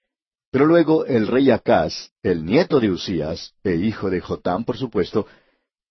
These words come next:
era en realidad un rey bastante malo. Esas profecías que nos hablan acerca del Mesías son pronunciadas en este período de tiempo, un período bastante tenebroso, digamos,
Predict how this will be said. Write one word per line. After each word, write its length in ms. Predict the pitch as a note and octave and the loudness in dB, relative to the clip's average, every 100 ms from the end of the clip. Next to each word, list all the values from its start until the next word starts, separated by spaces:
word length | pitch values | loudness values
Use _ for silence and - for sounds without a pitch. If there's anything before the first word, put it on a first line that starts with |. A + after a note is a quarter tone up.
| - | 0
era 220 | A#2 D3+ | 4 4
en 100 | C#3+ | 4
realidad 460 | C#3 C3+ G#2+ A2+ A2+ | 2 2 4 4 2
un 140 | A2 | -2
rey 220 | A2 A2+ | 2 2
bastante 800 | A2 F#2 - - - F3 E3+ G#2+ | 2 0 -2 -4 0 0 0 -2
malo. 360 | E2+ D2+ B1 - _ _ _ _ _ _ _ - | -2 -4 -8 -18 _ _ _ _ _ _ _ -6
Esas 220 | C#3+ F3 | -2 -2
profecías 680 | D#3+ D3 C#3 B2 A#2+ A#2+ - | -2 -2 -2 2 2 2 0
que 100 | A2+ | -6
nos 180 | F2+ C3 | -2 -2
hablan 240 | A#2 G2+ | 0 -2
acerca 400 | E2 - A#2 G#2 | -2 -2 0 0
del 120 | F#2 | 0
Mesías 560 | E2 D2+ B2+ G2 - - _ _ _ | -4 -4 0 0 -2 -6 _ _ _
son 260 | - D#3 | 0 0
pronunciadas 720 | E3 D#3 A2+ - A2+ A2+ A2 - | 0 -2 -2 0 2 4 2 0
en 100 | A2 | 0
este 280 | D#3+ D3 | 0 0
período 500 | B2 G2+ A2 A#2+ A2+ | -2 -2 2 0 2
de 120 | A2 A2 | 0 0
tiempo, 440 | B2+ F#2 C#2+ - _ _ _ _ - | 0 -2 -4 -14 _ _ _ _ -8
un 140 | G#2+ | -6
período 480 | F#2+ F2+ G#2 F#2+ E2+ | -2 -2 0 0 -2
bastante 720 | D2 D2+ - G#2+ F#2+ - F2+ | -4 -8 -2 -2 -2 -4 -4
tenebroso, 640 | E2 A#2 A2 G2 B2 A#2+ F#2+ | -2 0 0 0 0 -2 -4
digamos, 500 | D#2+ G#2 G2 F#2 | -2 -2 -2 -6